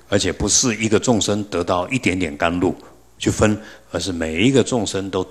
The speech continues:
独得你所观想出来的甘露。所以希望各位，你只要经过食品店啊、百货公司啊，你这个修行人脑筋不能呆呆的、笨笨的、白白的，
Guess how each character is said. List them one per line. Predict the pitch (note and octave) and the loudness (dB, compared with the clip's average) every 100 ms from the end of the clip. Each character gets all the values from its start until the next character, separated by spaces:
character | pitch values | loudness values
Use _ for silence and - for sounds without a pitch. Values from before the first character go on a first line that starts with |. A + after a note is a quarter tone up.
| - | -2
独 | G#2+ C3+ F3+ - | 2 4 2 -2
得 | D#2+ F2+ - - - - | 0 0 -2 -14 -20 -6
你 | F#2+ | -4
所 | G2 E2 D2 - | -2 -4 -8 2
观 | A#2+ A#2 | 4 4
想 | G#2+ D#2 | 0 -4
出 | - F#2+ | -4 -4
来 | D#2+ | -4
的 | D#2 C#2+ - | -6 -8 -2
甘 | G2 G2+ A#2 | 0 4 4
露。 | A2+ - - - - - - - | 2 -2 -20 -20 -20 -20 -20 -6
所 | G2+ | 0
以 | F#2+ | 2
希 | A2+ | 4
望 | G2+ F#2 | 4 4
各 | G#2 | 4
位， | F#2+ F2 | 4 2
你 | F2+ | -2
只 | E2+ | -2
要 | D#2+ | -4
经 | - F2 | -4 -6
过 | E2+ E2 D2+ | -2 -2 0
食 | - F#2 | -2 -2
品 | F2+ D#2 | -6 -12
店 | D2 F2+ E2 | -4 -4 -2
啊、 | D#2+ D#2 D2+ | -4 -4 -6
百 | - D#2 | -6 -6
货 | F2+ E2+ | -4 -4
公 | E2+ E2+ | -4 -6
司 | - E2 | -6 -4
啊， | D#2 - - - - - | -6 -10 -20 -20 -20 -14
你 | F#2 F2 | -8 -6
这 | D#2+ A#2 | -6 -4
个 | F#2 E2 - - - | -4 -6 -14 -20 -10
修 | - - C3 C#3 | 0 4 6 6
行 | A2 F#2+ | 6 2
人 | F2+ F2+ | 2 -2
脑 | D2 D2 | -4 -4
筋 | G#2 G#2 | -4 -4
不 | G#2+ | -2
能 | F2 F2 | -2 -2
呆 | - F2+ | -2 -2
呆 | F2 F2 E2+ | 2 2 2
的、 | E2+ | 0
笨 | - F#2 | 0 0
笨 | E2 F#2+ | 2 2
的、 | D#2 | 0
白 | - D#2+ | -2 0
白 | F#2 D2 | 2 2
的， | D#2 | 0